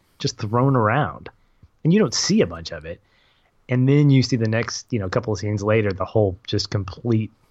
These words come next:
explosion of, of attacks. And at some point I'm like, "Yeah, this isn't scary to me. This is just torture porn. This is just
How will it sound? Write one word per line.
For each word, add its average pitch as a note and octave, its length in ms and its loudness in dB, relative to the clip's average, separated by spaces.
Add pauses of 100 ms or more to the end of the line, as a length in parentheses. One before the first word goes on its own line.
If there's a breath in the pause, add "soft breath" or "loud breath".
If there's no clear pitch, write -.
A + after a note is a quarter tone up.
(200)
explosion A2 840 0
of, F#2 220 -6 (460)
of G#2 140 2
attacks. - 640 -2 (480 soft breath)
And C#3+ 260 2
at C#3+ 160 -4
some E3 140 -2
point C3+ 160 0
I'm A2+ 100 2
like, G#2 180 -2
"Yeah, G2+ 120 -4
this B2 160 0
isn't B2 180 0
scary A#2 300 0
to F#2 40 -8
me. F2+ 120 -8
This A2 180 -8
is F#2+ 60 -8
just - 280 -12
torture D3+ 300 0
porn. F2+ 240 -10
This G#2+ 160 -4
is F#2+ 80 -10
just G#2 180 -8